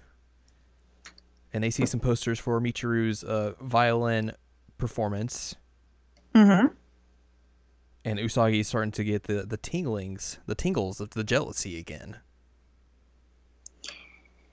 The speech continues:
Speaker 2: Which I started to get scared.
Speaker 1: Yes.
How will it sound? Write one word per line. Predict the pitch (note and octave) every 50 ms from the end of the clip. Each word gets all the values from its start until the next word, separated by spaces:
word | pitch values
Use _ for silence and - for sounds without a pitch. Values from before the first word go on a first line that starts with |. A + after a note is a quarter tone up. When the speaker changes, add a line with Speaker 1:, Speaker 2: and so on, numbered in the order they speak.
| _ _ _ _
Speaker 2:
Which | - - A#3+ B3 -
I | A#3+ B3 C4+
started | C#4+ - F4 E4 E4 D#4
to | C#4+ C4+
get | A#3+ A3+ -
scared. | - - - - A#3+ A#3 A#3 A3+ G#3+ F#3+ F3 F#3 F#3 G#3 - - _ _ _
Speaker 1:
Yes. | - A2 G2 - - - -